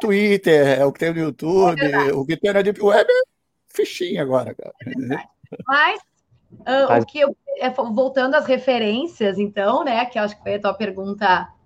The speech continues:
Speaker 2: inicial,
Speaker 3: Sim.
Speaker 2: é isso, tem muito pouca coisa. Eu fui na P M A o ano retrasado e olhando todos aqueles estandes, marcas, et cetera, querendo buscar alguma coisa nova. Então, a gente sempre quer trazer alguma,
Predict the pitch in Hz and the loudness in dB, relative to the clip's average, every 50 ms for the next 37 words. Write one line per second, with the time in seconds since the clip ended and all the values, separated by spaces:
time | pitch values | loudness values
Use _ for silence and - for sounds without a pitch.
0 | _ - _ - 202 220 214 208 208 - - 202 185 185 196 226 240 247 247 226 | _ -20 _ -2 2 2 2 2 0 0 0 2 4 6 6 4 4 2 2 2
1 | 220 214 - _ _ - 262 254 247 254 311 311 - 311 226 - 262 247 254 - | 0 0 -2 _ _ 2 6 6 8 8 6 4 2 -2 2 4 2 2 4 2
2 | 254 254 - 233 220 208 202 202 202 - - - - - - - 240 233 - 320 | -4 -2 -2 -2 2 2 2 2 0 -4 -8 -20 -20 -12 0 2 2 2 2 0
3 | 302 320 311 311 311 302 294 277 269 269 269 277 294 302 302 277 269 262 262 262 | 2 2 2 2 4 2 4 6 6 6 8 6 6 4 4 4 6 6 6 6
4 | 262 254 247 220 - 262 269 269 294 262 254 214 247 226 220 247 285 339 294 240 | 4 2 0 0 2 0 2 4 4 2 4 4 4 4 6 6 6 4 4 2
5 | 269 233 202 185 - _ _ _ _ _ - 254 285 302 277 262 294 330 330 320 | 0 0 0 -2 -4 _ _ _ _ _ -4 -2 -2 -2 0 2 4 4 4 4
6 | 320 330 339 359 349 - 349 370 370 381 381 370 349 330 349 330 294 311 254 _ | 2 2 2 2 0 0 -2 -2 0 -2 -2 -2 -2 -2 -2 -4 -4 -8 -16 _
7 | _ - 294 302 330 349 349 330 269 302 277 262 277 277 277 277 285 294 302 311 | _ 4 4 4 6 4 2 2 0 -4 -2 0 2 2 4 6 6 6 6 4
8 | 311 - 302 254 302 - _ - 302 285 302 294 302 294 - 302 294 285 302 247 | 4 2 0 -2 -2 -8 _ 0 2 2 2 2 -2 -6 -2 -4 -2 -2 -4 -8
9 | - - - - 285 277 269 277 277 285 277 - 285 269 269 262 269 262 240 240 | -10 -8 0 2 2 2 2 2 -2 -2 0 4 2 2 4 4 0 0 4 6
10 | 240 247 262 269 269 254 262 262 269 269 226 240 285 - - 311 349 339 381 349 | 6 8 8 8 6 6 4 2 0 -2 -2 -2 -6 -8 -8 -8 -8 -8 -8 0
11 | - 294 294 285 277 262 214 262 262 262 226 254 247 247 240 220 208 | 0 0 2 4 2 2 4 6 4 4 4 2 -2 0 -2 -2 -4